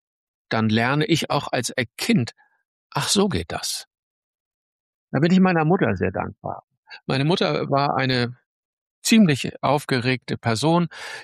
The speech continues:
Die Älteren unter uns kennen wahrscheinlich Inge Meisel noch. Stellt euch meine Mutter so wie, vor wie Inge Meisel. Äh, und, äh, die machte sich ständig irgendwie Sorgen und war aufgeregt und ge-,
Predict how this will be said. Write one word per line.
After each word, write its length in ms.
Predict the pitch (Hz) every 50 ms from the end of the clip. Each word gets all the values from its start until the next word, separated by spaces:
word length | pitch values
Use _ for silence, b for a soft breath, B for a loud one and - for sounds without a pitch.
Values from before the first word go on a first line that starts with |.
| B _ -
Die 140 | 120 120
Älteren 360 | - 143 160 - 127 131 127 -
unter 280 | - 123 113 123 - 127
uns 240 | 120 117 - -
kennen 360 | - - 147 135 127 131 123 107
wahrscheinlich 460 | 104 - - 110 101 104 98 - -
Inge 180 | - 95 92
Meisel 560 | 90 107 123 139 151 147 156 147 143 151 156 143
noch. 340 | 135 131 127 - - - - 254 - - - -
Stellt 280 | - - - 127 127 -
euch 160 | 127 113 95 - -
meine 220 | 113 107 104 107
Mutter 280 | 107 117 113 - 104 101
so 240 | 98 110 107 101 95
wie, 140 | 98 95 - -
vor 300 | - - 113 101 98 98
wie 160 | 104 95 131
Inge 200 | 117 95 92 92
Meisel. 380 | 117 135 156 147 143 147 135 B B 214 B B 202 185 156 - -
Äh, 280 | 123 127 127 127 127 127 B B B B B B B _ _ _
und, 340 | - 147 143 135 - - - -
äh, 300 | 143 135 131 131 131 131 120 - 120 120 - - 151
die 140 | - 160 147
machte 400 | 143 - 147 151 147 - - 135
sich 300 | 123 139 - - - _ - - - _
ständig 360 | 170 - - 156 156 143 123 156
irgendwie 280 | - 123 120 131 131 113
Sorgen 420 | 117 113 113 117 113 120 120 120
und 180 | 127 131 113 -
war 360 | 120 117 117 123 123 - - -
aufgeregt 680 | 127 123 - - - 127 101 117 120 120 117 - -
und 240 | 127 117 110 - -
ge-, 120 | -